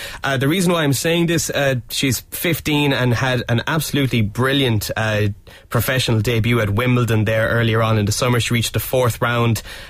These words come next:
Um, she was beaten in that fourth round by Simona Halep, who went on to win the women, uh, the women's singles at Wimbledon that year. Um,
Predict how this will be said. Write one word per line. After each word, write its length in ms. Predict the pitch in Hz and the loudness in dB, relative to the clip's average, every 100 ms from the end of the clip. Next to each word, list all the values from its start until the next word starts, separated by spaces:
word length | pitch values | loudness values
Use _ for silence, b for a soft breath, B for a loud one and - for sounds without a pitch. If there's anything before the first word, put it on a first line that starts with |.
| B | B
Um, 520 | 113 110 110 110 110 | -4 -2 0 0 0
she 200 | - - | -2 0
was 220 | 120 117 104 | 2 2 0
beaten 580 | 139 143 - 131 123 - | 0 -2 0 0 0 -2
in 220 | 110 110 104 | -2 0 2
that 180 | 104 | 0
fourth 340 | 101 - 117 107 | -2 0 0 2
round 240 | 113 110 | 0 0
by 120 | 107 | 0
Simona 400 | 107 123 113 110 | 0 0 2 0
Halep, 380 | 104 135 135 117 | 0 -2 -2 -2
who 120 | - | -2
went 220 | 113 113 113 | 0 2 2
on 220 | 127 123 | 2 2
to 100 | 117 | 2
win 240 | 123 147 | 2 2
the 80 | 139 | 2
women, 400 | 123 120 110 107 - - 110 | 2 2 2 0 -6 -8 -4
uh, 320 | 107 107 104 | -2 0 0
the 140 | 107 | 0
women's 260 | 117 113 104 | 0 0 0
singles 380 | - 123 113 104 | 0 0 2 0
at 80 | |
Wimbledon 380 | 104 113 110 104 | 0 2 2 2
that 220 | 107 104 | 0 0
year. 280 | 117 117 110 B B B B | -2 0 -2 B B B B
Um, 600 | - 113 110 107 107 104 | -4 -2 0 0 0 0